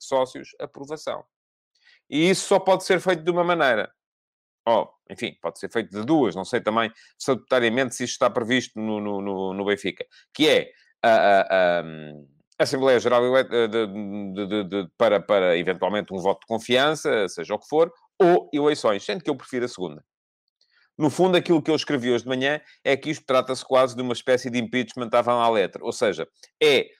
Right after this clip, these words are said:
o próprio, será a própria direção atual, seja por que razão for. Ah, podem dizer que, enfim, ou que não se tinham apercebido, ou que, ah, achavam que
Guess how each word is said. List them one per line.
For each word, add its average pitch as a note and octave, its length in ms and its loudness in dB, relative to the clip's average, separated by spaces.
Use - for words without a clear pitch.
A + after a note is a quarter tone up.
o C3 140 -6
próprio, D#3+ 580 2
será C3 360 4
a A#2+ 40 4
própria D#3+ 440 2
direção G#2 460 -2
atual, D2+ 600 -6
seja C4+ 320 0
por G#3 200 -4
que - 60 -12
razão A#2 280 -2
for. C#2+ 320 -14
Ah, G#2+ 440 4
podem C#3+ 240 6
dizer B2+ 420 2
que, B2+ 180 2
enfim, A2+ 300 -2
ou A2 160 4
que - 80 -10
não A2+ 80 0
se G#2+ 100 -12
tinham G2 220 -4
apercebido, A2 800 -2
ou C3 300 4
que, C3 600 4
ah, A#2 240 4
achavam A#2+ 640 2
que G2 1800 0